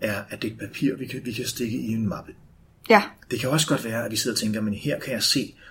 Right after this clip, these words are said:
Speaker 1: hvordan du orienterer dig mod arbejdsgiver og kommenterer på din evne til at anerkende arbejdsgiver og motivere arbejdsgiver." Og det er også fint nok.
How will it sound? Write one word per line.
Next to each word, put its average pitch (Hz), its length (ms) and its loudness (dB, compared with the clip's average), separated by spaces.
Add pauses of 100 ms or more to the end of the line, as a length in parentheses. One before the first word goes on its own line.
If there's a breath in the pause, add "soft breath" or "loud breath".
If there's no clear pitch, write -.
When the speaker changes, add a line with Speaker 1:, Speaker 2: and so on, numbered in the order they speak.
Speaker 1:
hvordan - 180 2
du - 120 -2
orienterer 117 440 0
dig 110 140 -4
mod 101 160 -2
arbejdsgiver 104 600 -4
og 113 140 -6
kommenterer - 540 -2
på 123 60 -2
din 110 200 0
evne 98 220 0
til 117 220 0
at 90 100 -2
anerkende 95 440 -2
arbejdsgiver 78 440 -8
og 104 60 -6
motivere 98 420 -4
arbejdsgiver." - 840 -12
Og 151 160 0
det 156 80 12
er 147 80 8
også - 220 0
fint - 260 -4
nok. - 220 -10